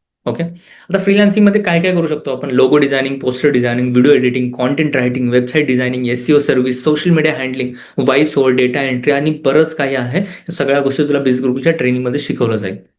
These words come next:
ओके, आता याचा फायदा काय? फायदा, खूप जबरदस्त फायदा आहे फ्रीलान्सिंगचा. एकदा स्किल आली की काम कमी होणार, होणार नाही. ओके,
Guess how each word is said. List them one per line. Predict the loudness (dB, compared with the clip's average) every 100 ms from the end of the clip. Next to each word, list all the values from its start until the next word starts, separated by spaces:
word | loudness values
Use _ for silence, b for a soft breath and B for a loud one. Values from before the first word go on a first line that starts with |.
| _ _ _
ओके, | -4 -2 -4 -6 -20 _ _ _ _ _ _ _ _ _ _ -20 B B B 0
आता |
याचा | 2 2
फायदा | 2 2 2 2
काय? | 0 -6 -18 _ _ _ b b -4
फायदा, | 0 2 2 0
खूप | 2 2 2
जबरदस्त | 0 0 2 0 -2
फायदा | -4 -4 -2
आहे | -4 -4
फ्रीलान्सिंगचा. | -4 -4 -4 -4 -2 -4 -2
एकदा | -4 0 -2
स्किल | 0 0
आली | 2 2
की | 0 -2
काम | -2 -2 -2
कमी | -2 -2 -2
होणार, | -4 -8 -10 -4
होणार | 0 0 0
नाही. | -2
ओके, | -2 -2 -4